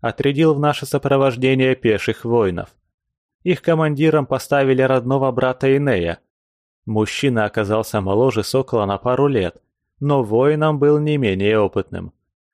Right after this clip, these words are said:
По наставлению владыки он согласился беспрекословно мне подчиняться. Договорившись о том, что если наша миссия увенчается успехом, мы вернёмся в Твердыню, наш отряд покинул земли Наэги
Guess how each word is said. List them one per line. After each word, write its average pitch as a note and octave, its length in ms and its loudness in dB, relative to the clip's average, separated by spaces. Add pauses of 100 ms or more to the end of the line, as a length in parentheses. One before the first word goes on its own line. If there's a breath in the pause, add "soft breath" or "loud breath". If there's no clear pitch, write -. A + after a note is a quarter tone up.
(180)
По A#2 120 -2
наставлению A#2 680 0
владыки G2+ 680 -2 (260)
он D3+ 160 -2
согласился D3 680 0
беспрекословно C3 1040 0
мне A2+ 180 0
подчиняться. - 880 -4 (960)
Договорившись D3 840 0
о A2+ 80 0
том, D3 300 0
что - 180 -4
если A#2+ 260 0
наша A#2 360 -2
миссия A2+ 380 -2
увенчается G2+ 600 -2
успехом, A#2 600 -2 (360)
мы D#3+ 160 0
вернёмся C3+ 520 0
в - 60 -20
Твердыню, A2+ 720 0 (400)
наш D#3 260 -4
отряд C#3+ 500 0
покинул C#3+ 540 -2
земли B2+ 360 0
Наэги A2+ 600 -2